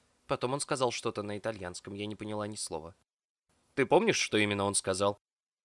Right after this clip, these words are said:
Я выросла на задворках Лидса, мистер Кастильоне. Мой итальянский ограничивается "да" и "до свидания". "Но благодаря тому, что мой дедушка ошибочно принял тебя за мою последнюю любовницу, наше знакомство продлится на несколько дней на побережье Амальфи.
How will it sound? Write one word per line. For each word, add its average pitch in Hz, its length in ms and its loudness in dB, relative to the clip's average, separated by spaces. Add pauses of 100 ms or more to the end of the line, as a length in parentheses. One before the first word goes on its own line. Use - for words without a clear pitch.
(120)
Я 123 240 0
выросла 113 380 -4
на 113 120 -6
задворках 110 520 -4
Лидса, 104 380 -8 (240)
мистер - 280 -6
Кастильоне. 98 540 -8 (400)
Мой 131 180 4
итальянский 107 540 0
ограничивается 104 680 -4
"да" 98 240 -2 (160)
и 113 60 -10
"до 113 120 0
свидания". 92 540 -4 (640)
"Но 202 280 8
благодаря 151 420 6
тому, 120 220 6
что - 140 -6
мой 110 120 2
дедушка 107 340 2
ошибочно 101 420 -2
принял 101 300 -4
тебя 98 180 -4
за 98 120 -4
мою 98 120 -2
последнюю 95 480 -4
любовницу, 104 640 -2 (340)
наше 208 280 4
знакомство 151 520 2
продлится 123 520 2
на 113 100 0
несколько 107 400 -4
дней 101 220 -6
на 123 80 -6
побережье 98 520 -6
Амальфи. 107 560 -6